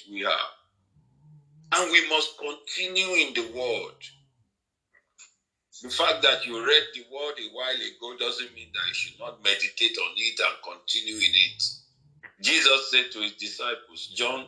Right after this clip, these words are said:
eight thirty-one, John eight thirty-one, he said, "If you continue in my word, then are you my disciples indeed."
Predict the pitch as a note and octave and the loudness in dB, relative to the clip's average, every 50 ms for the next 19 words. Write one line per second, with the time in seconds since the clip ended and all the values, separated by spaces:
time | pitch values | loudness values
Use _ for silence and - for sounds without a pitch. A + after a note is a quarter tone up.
0 | - - C3+ C3 C3 - - - - G#2+ G2 F#2+ - - F#2 F2+ F2+ F#2+ F#2+ - | -8 -4 -2 -2 -2 -4 -8 -12 -10 -8 -8 -8 -8 -12 -16 -14 -12 -10 -10 -10
1 | - - - _ _ _ _ _ - - B2 B2 B2+ B2+ - - B2+ B2+ - - | -10 -12 -16 _ _ _ _ _ -4 -2 -2 -2 -2 -2 0 0 0 0 -2 -4
2 | - G#2+ F#2 - - - F#2 - - - - - - _ _ _ _ _ _ _ | -8 -8 -6 -6 -8 -10 -12 -12 -14 -14 -14 -16 -18 _ _ _ _ _ _ _
3 | _ _ _ - G2 A2 C3 C3+ C3 C3+ C3+ - - - - A2+ A2 G2+ - - | _ _ _ -2 2 4 4 4 6 6 4 4 4 0 -4 -10 -10 -12 -12 -12
4 | - G2+ G#2 - - - C3 C3 C3+ C3 A#2+ A2 G2+ F#2+ F#2 F2+ F2 F2 F2+ F#2 | -12 -12 -10 -10 -8 -8 -6 -4 -4 -4 -4 -4 -2 0 0 0 0 -2 -6 -4
5 | G2 G2 G2 F#2 - - - - - - - _ _ _ _ _ _ _ _ - | -2 -2 -2 -2 -4 -6 -10 -20 -20 -20 -20 _ _ _ _ _ _ _ _ 2
6 | D3 D#3+ E3 E3+ F3+ F3+ - - C3 C3 B2+ B2 C3 - C#3+ F3 F#3 F#3+ E3+ D3 | 4 4 6 6 4 2 -2 -2 0 0 2 0 0 -4 -6 -8 -10 -10 -8 -6
7 | B2+ A2+ G#2 G#2 - - A2 G#2+ - - C#3+ C#3 C3+ C3+ - - C#3+ C#3+ C#3 - | -6 -4 -6 -8 -10 -14 -14 -14 -6 -2 0 0 0 0 -2 -8 -16 -14 -12 -10
8 | - - - A#2+ A#2 A2 A2 A2 G#2+ - - - C3 B2 A#2 G2+ - | -10 -4 0 0 0 0 -2 -6 -12 -6 0 2 4 4 4 2 -2